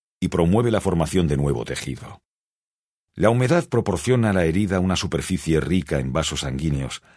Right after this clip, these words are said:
que le aporta nutrición. Debemos mantener este estado de humedad y no utilizar apósitos que sequen la herida. Sin embargo, hablar de humedad no significa hablar de una herida empapada.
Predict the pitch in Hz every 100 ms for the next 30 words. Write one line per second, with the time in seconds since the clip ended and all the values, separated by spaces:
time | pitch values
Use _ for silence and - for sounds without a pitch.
0 | _ _ 95 95 92 127 113 101 90 -
1 | - 67 - - _ _ _ _ _ _
2 | _ - 101 156 147 131 104 87 90 92
3 | 82 - 76 71 85 76 67 67 64 62
4 | 60 - - 71 87 143 139 127 135 123
5 | - 92 104 104 92 - - 85 80 71
6 | 67 62 62 55 - _ _ _ _ _
7 | _ _ _ _ _ _ - 139 151 156
8 | 156 135 87 101 95 92 87 82 85 -
9 | _ _ - 101 117 104 101 110 110 92
10 | 104 92 92 87 78 95 87 82 73 76
11 | 73 71 -